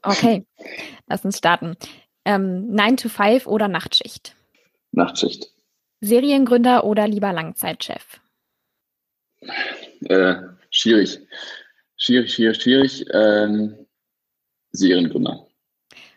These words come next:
Speaker 1: Kopieren oder selbst erfinden?
Speaker 2: Selbst erfinden.
Speaker 1: Allein gründen oder im Team?
Speaker 2: Im Team.
Speaker 1: V C oder Bootstrapping?
Speaker 2: Bootstrapping.
Speaker 1: Und zuletzt noch,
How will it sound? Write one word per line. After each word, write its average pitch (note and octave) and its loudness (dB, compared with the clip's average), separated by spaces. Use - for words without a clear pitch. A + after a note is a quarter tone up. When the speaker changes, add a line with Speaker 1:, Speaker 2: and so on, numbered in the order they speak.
Speaker 1:
Kopieren D4 2
oder A3 2
selbst G#3 -2
erfinden? - -10
Speaker 2:
Selbst - 0
erfinden. - -6
Speaker 1:
Allein G3+ 4
gründen A3 2
oder G3+ 2
im G3+ -2
Team? A3+ -2
Speaker 2:
Im G2 4
Team. E2+ -2
Speaker 1:
V G#3 2
C B3 2
oder G#3 2
Bootstrapping? - -4
Speaker 2:
Bootstrapping. - -4
Speaker 1:
Und G#3+ 2
zuletzt A#3+ 0
noch, B3+ 2